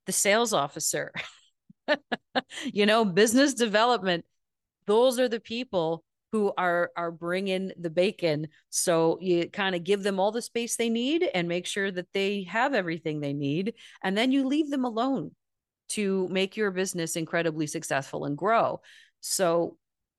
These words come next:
if someone in the ranks at the high, at the, at the top of the sales, of the sales team says, "This is my guy," then people are like, "Okay, let's make sure that he's successful, because if he's successful,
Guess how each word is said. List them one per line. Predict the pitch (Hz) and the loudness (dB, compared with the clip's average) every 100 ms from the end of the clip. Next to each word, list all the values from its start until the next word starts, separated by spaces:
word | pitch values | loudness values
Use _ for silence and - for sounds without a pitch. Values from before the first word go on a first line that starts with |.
| _ | _
if | 190 | -4
someone | 170 - 247 240 214 208 | 0 0 0 0 0 -2
in | - 190 185 | -4 -4 -2
the | 175 | -2
ranks | 170 180 196 165 - | 0 0 -2 -4 -8
at | - | -8
the | |
high, | - 185 190 | -4 -2 -2
at | 160 | -4
the, | 165 - _ | -10 -16 _
at | 165 - _ _ | -12 -12 _ _
the | - | -12
top | - - 240 - - _ _ _ _ - | -6 -2 0 -2 -6 _ _ _ _ -4
of | 175 170 | -4 -2
the | 165 | -2
sales, | - 208 202 196 190 - - _ _ _ _ _ _ _ _ - | 0 2 4 4 0 -4 -8 _ _ _ _ _ _ _ _ -10
of | 180 185 180 | -4 -2 -2
the | 175 | -2
sales | - 196 185 180 | 2 4 2 0
team | - 262 202 190 202 | -2 0 0 -2 -6
says, | - 185 165 160 | -2 2 2 0
"This | 190 196 | -2 -2
is | 190 | -2
my | 185 165 | -4 -4
guy," | 160 214 226 175 185 190 _ _ _ _ _ _ | -2 0 2 2 0 -4 _ _ _ _ _ _
then | 175 180 165 165 | -2 0 0 -2
people | 160 180 170 | -4 -2 0
are | 165 | 0
like, | 156 | 0
"Okay, | 175 170 233 156 151 | -2 -4 -4 -4 -8
let's | - 165 180 | -10 -10 -6
make | 170 | -6
sure | - 180 | -2 -2
that | 170 160 | 0 -2
he's | 180 - | -4 -4
successful, | 165 202 196 175 151 | -2 -4 -4 -6 -6
because | 151 147 | -6 -8
if | 143 | -8
he's | 180 156 | -10 -10
successful, | 151 - 139 - 151 | -10 -8 -8 -8 -10